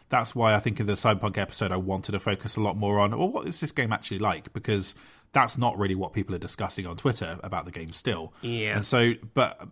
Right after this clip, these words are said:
Speaker 1: but it's something that I, w-, I was kind of interested in. Is I, I just wanted to ask you loads of searching questions about, you've played it for hours,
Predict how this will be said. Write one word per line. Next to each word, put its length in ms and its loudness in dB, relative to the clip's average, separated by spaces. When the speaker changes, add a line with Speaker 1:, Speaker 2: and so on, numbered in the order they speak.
Speaker 1:
but 120 4
it's 100 0
something 200 2
that 120 0
I, 60 4
w-, 240 2
I 80 0
was 100 -2
kind 140 0
of 60 0
interested 380 -4
in. 120 -12
Is 60 -8
I, 120 -2
I 120 0
just 120 -8
wanted 160 -2
to 80 2
ask 280 0
you 100 0
loads 220 -4
of 60 -6
searching 360 -4
questions 420 -4
about, 300 -4
you've 160 -4
played 140 -6
it 80 -10
for 120 -6
hours, 380 -6